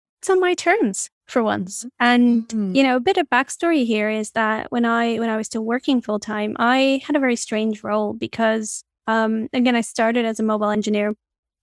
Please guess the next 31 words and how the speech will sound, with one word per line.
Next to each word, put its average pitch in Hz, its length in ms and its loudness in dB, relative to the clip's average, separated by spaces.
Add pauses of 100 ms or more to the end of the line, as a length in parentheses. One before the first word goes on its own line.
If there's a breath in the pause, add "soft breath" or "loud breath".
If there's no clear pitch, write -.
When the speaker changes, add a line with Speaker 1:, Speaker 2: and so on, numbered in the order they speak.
(140)
Speaker 1:
mobile 226 200 4
developer. 220 680 0 (680)
And 247 500 2
in 320 240 6
that, 208 340 -2
I 226 120 0
found 240 420 0
that 226 100 2
I 214 180 0
was, 214 540 -4 (180)
uh, 226 420 -2
always 247 340 2
kind 240 180 -2
of 226 100 -4
doing 123 400 -2 (540)
what's 233 180 -4
called 220 300 -2
U 233 120 4
X - 320 -2
work 220 220 -4
or 220 60 0
design 254 420 4
work, - 240 -4
which 240 200 -4
means 233 280 2
I'm 220 140 0
working 233 260 -2
on 220 80 -2
the 220 100 -4
experience 254 760 2
that 220 320 -2